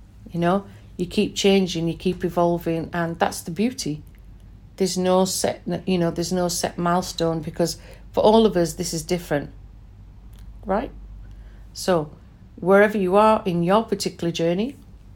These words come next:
keep reflecting, keep meditating, keep looking at yourself, keep working on those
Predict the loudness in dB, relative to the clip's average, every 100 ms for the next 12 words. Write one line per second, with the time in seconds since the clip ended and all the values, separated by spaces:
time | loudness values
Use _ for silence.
0 | -20 -20 -20 -20 -14 -4 -2 0 0 2
1 | 2 0 -2 -2 0 0 4 2 2 0
2 | 0 -2 -2 -4 -4 -4 0 2 0 0
3 | -4 -4 -6 -2 -2 -2 -6 -20 -20 -20
4 | -16 -2 0 0 -6 -18 -20 -8 6 8
5 | 8 4 0 2 2 0 0